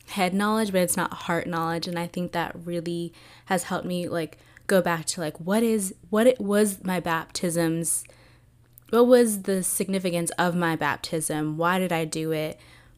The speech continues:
What did I say? Like, what was I thinking? And I think it helped for me to go back into my journals and really see how on fire for the Lord I was and how excited I was, and really think about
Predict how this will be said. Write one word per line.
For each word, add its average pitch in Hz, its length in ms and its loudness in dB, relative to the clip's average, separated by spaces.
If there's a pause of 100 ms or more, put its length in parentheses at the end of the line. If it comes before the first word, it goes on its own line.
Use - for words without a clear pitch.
(220)
What 190 340 -2
did 196 140 0
I 175 180 0
say? 165 460 -4
Like, 160 180 -8
what 175 140 2
was 180 140 -2
I 170 120 -2
thinking? 170 460 -2
And 160 100 -2
I 165 80 -2
think 170 180 -4
it - 180 0 (720)
helped 196 240 2
for 180 120 0
me 175 220 4
to 170 80 0
go 160 180 -2
back 160 260 -2
into 170 200 -4
my 160 160 -4
journals 160 480 -2
and 165 160 -4
really 160 240 -4
see 170 540 -2 (420)
how 180 720 4
on 170 240 -4
fire 165 360 -4
for 165 140 -4
the 165 120 0
Lord 160 280 -2
I 160 140 -2
was 160 300 -4
and 165 100 -6
how 175 480 -4
excited 165 500 -4
I 165 140 -6
was, 165 440 -6 (480)
and 185 200 0
really 180 380 0
think 185 260 -6
about 170 460 -2